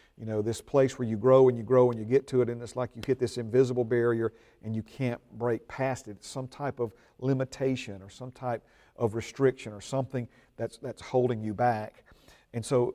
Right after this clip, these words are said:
the Apostle Paul, as, as a leader in the church, he told the folks at, at, at Corinth, and he's telling you and me tonight, that, that he says, "We're not restricting you.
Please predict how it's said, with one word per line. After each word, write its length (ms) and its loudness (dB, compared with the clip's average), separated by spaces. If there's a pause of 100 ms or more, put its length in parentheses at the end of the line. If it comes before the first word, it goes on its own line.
the 100 -2
Apostle 380 -4
Paul, 540 2
as, 260 -6
as 140 -6
a 60 -4
leader 420 0
in 80 -8
the 60 -12
church, 500 0 (320)
he 120 -6
told 420 2
the 60 -2
folks 380 0
at, 120 -4 (220)
at, 180 -6 (100)
at 160 -8
Corinth, 440 0
and 80 -8
he's 140 -14
telling 340 -2
you 140 -4
and 100 -6
me 140 -4
tonight, 400 -10 (400)
that, 240 2 (280)
that 200 -6 (260)
he 120 -10
says, 260 -6
"We're 240 2
not 300 -2
restricting 640 -6
you. 240 -10